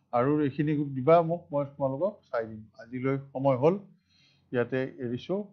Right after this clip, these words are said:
নেক্সট আৰু মঙলবাৰে তোমালোকক লগ পাম। হ'ব?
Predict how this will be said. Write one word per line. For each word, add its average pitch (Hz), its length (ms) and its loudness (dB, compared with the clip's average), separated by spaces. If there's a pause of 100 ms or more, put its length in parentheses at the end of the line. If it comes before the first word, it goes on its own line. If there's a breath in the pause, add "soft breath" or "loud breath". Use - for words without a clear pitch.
(220)
নেক্সট 135 260 -4
আৰু 131 120 2
মঙলবাৰে 123 440 -2
তোমালোকক 123 720 -6
লগ 107 100 -4 (120)
পাম। - 100 -16 (360)
হ'ব? 170 460 8